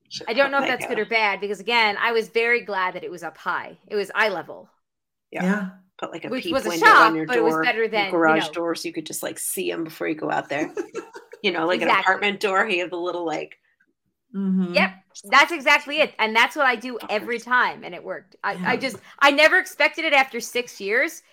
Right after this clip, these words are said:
Speaker 2: to actually happen. <laughs>
Speaker 1: Mm.
Speaker 2: But it did.
Speaker 3: Damn. I mean,
Speaker 2: Okay.
Speaker 3: it could have been, like, in a box.
Speaker 2: Yeah, but we're also very careful about that too, when it's all the time, because we don't know what crawls in to, like, hibernate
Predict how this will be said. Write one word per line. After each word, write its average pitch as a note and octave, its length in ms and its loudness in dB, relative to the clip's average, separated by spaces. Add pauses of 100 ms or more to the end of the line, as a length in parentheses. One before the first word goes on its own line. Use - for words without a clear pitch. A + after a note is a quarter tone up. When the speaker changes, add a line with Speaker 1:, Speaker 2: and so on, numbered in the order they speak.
Speaker 2:
to F#3 100 -4
actually G#3 340 -2
happen. F3 500 -6
<laughs> - 40 -20 (320)
Speaker 1:
Mm. A3+ 460 -4
Speaker 2:
But C#5+ 440 -10
it G#4+ 120 -4
did. B4+ 340 -2 (540)
Speaker 3:
Damn. D3 420 -14 (640)
I B3+ 80 8
mean, D4+ 140 10
Speaker 2:
Okay. E4+ 140 6
Speaker 3:
it - 40 -4
could A4 140 4
have G#4 100 6
been, E4+ 160 4
like, A3 240 2 (160)
in E4+ 240 6
a C4+ 100 6
box. - 720 -6 (300)
Speaker 2:
Yeah, F#4 320 8
but G4 120 4
we're G4 160 4
also G#4 300 6
very D4+ 320 4
careful A#3+ 460 -2
about F#3+ 460 -2
that F#3+ 320 0
too, C3+ 400 -12 (120)
when F#3 220 -10
it's - 440 -20 (720)
all C4 180 6
the A#3 80 2
time, D#3+ 360 -10
because G3+ 280 -6
we C#4 80 -2
don't C#4 120 0
know C4+ 120 2
what B3 120 -2
crawls A3 340 0
in G3 160 -6
to, G3+ 120 -10
like, F3+ 180 -4
hibernate G#3+ 600 -6